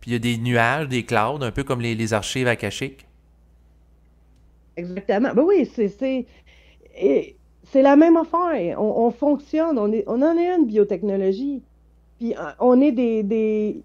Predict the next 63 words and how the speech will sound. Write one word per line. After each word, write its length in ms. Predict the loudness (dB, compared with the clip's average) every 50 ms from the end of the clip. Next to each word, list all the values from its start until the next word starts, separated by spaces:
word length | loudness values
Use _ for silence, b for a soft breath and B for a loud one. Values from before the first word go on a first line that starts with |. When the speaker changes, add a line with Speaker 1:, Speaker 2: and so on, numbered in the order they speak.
| _ _ -8
Speaker 2:
il 60 | 0
y 40 | 0
a 40 | 0
eu 60 | 2
des 100 | 2 -2
créateurs, 640 | -4 0 2 2 2 2 2 0 0 0 0 0
de, 180 | 0 2 2 2
des 120 | 2 2
personnes 400 | 0 0 -2 -4 -2 -2 -2 0
qui 80 | 0 -2
ont 60 | -2
commencé 360 | -2 -2 -2 -2 -2 -2 -2
à 80 | -4 -4
faire 180 | -4 -4 -4 -2
un 100 | -2 -4
système, 380 | -6 -8 -12 -8 -4 -4 -2
puis 80 | -2 -4
après 160 | -4 -6 -8
ça, 220 | -4 0 0 2
ben, 160 | 2 0 -4 -4
suivre 380 | -6 -14 _ _ -16 -14 -10
des 200 | -8 -8 -6 -4
expériences 580 | -6 -6 -6 -8 -8 -8 -6 -6 -8 -8 -10 -12
pour 100 | -16 -12
voir 180 | -8 -8 -8
ce 60 | -8 _
que 100 | -14 -12
ça 200 | -8 -6 -6 -4
donnait. 360 | -4 -4 -4 -4 -8 -8 -10 _ _ _ _ _ _ _ _ _ -14
Speaker 1:
Mhm. 220 | -12 -10 -10 -10 -12 -12
Speaker 2:
Puis, 340 | -12 -10 -8 -4 0 2 2
euh, 600 | 2 2 2 2 2 2 2 2 0 0 -2 -4 -6 -6 -8 -6 0
là, 160 | 4 4 6
à 40 | 6
un 20 |
moment 240 | 4 4 2 2 2
donné, 200 | 2 2 2 2
on 80 | 2 2
est 80 | 0
bourré 300 | 0 0 0 0 0 0
de 80 | -2 0
vi-, 240 | 0 0 2 2 0
on 100 | 0 -2
est 60 | -2
bourré 220 | 0 -2 -2 -2 -2
de 60 | 0
virus. 500 | 2 2 2 2 2 0 0 -2 -2 -2
Il 20 |
y 40 | -2
a 40 | -2
des 180 | 0 -2 -2
gens 220 | -2 -2 -2 -4 -4
qui 80 | -6
sont 120 | -8 -8 -6
complètement 500 | -4 -2 -4 -2 -2 -6 -4 -2 -2 -2
astralisés, 580 | -2 -4 -4 -4 -4 -4 -2 -4 -4 -4 -4
qui 100 | -4 -6
ont 140 | -8 -8 -8
pas 220 | -10 -8 -6 -6 -4
des 140 | -2 -2
mo-, 340 | -2 -2 -4 -4 -6 -8 -10 -8
qui 100 | -6 -4
ont, 280 | -4 -4 -4 -6 -10